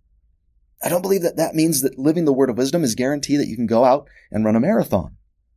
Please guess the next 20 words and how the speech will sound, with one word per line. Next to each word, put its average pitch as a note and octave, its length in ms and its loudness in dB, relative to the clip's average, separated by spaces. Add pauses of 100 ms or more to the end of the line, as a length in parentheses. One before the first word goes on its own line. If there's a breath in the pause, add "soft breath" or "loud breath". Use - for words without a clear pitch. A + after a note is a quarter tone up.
(1200)
I A#2 140 -2
do B2+ 160 2
feel C3+ 240 2
there C3 260 2
is F#3+ 380 2
a B2+ 140 -4
physical A2+ 500 -4
element F#2+ 420 -2
to - 60 -6
that G2+ 220 0
promise, E2+ 420 -4 (300 loud breath)
that C#3 140 2
those C#3+ 240 4
who D3 60 0
live C3 220 0
the B2+ 80 2
Lord's A#2 280 0
law G#2+ 180 2
of G#2+ 100 -4
health, G#2 380 -6